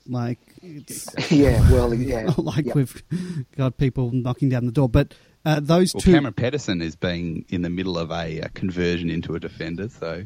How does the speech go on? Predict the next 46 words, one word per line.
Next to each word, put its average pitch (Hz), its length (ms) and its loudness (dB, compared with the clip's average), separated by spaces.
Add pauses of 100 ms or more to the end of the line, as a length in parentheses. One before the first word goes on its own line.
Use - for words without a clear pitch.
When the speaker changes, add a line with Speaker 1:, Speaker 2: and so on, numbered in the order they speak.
(720)
Speaker 1:
Well, 135 140 8
I 131 40 10
think 190 200 4
he's 131 280 0
there, 127 640 4 (140)
uh, 120 260 0
Speaker 3:
He's - 100 -8
also 135 100 -2
Speaker 1:
as 117 80 -2
a 123 80 -2
Speaker 3:
about 113 80 -8
Speaker 1:
just 123 220 0
Speaker 3:
thirty-two 80 420 -8 (100)
years 85 160 -10
old. 98 240 -8
Speaker 1:
a 143 60 0
J 139 300 6
I 127 160 4
C. 117 560 0
That, 120 200 0 (100)
that's, 131 300 0
I 123 140 4
think, - 260 -6
in 117 100 0
terms 117 380 -2
of 117 160 -4
if, 117 260 -6
if - 380 -8
one 120 160 0
of 110 80 -2
the 117 80 -6
big 113 180 -2
men, 120 220 0
our 120 120 -2
big 123 220 2
men 117 280 0 (240)
go 120 120 2
down 117 240 0
with 113 140 -4
an 113 80 -4
injury, 110 580 -4
I 113 80 -8
think 110 240 -10
he's, 113 160 -8 (180)
that's, - 280 -12
Speaker 3:
Yeah. - 80 -20